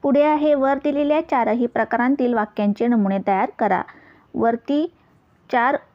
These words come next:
वाक्यांचे प्रकार दिले आहेत, विधानार्थी वाक्य, प्रश्नार्थी वाक्य, उद्गारार्थी वाक्य आणि आज्ञार्थी वाक्य. आपण ती वाक्य तयार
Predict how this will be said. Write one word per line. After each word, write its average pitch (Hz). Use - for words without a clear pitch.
वाक्यांचे 233
प्रकार 220
दिले 202
आहेत, 233
विधानार्थी 226
वाक्य, 240
प्रश्नार्थी 214
वाक्य, 220
उद्गारार्थी 208
वाक्य 226
आणि 214
आज्ञार्थी 196
वाक्य. 180
आपण 240
ती 247
वाक्य 220
तयार 202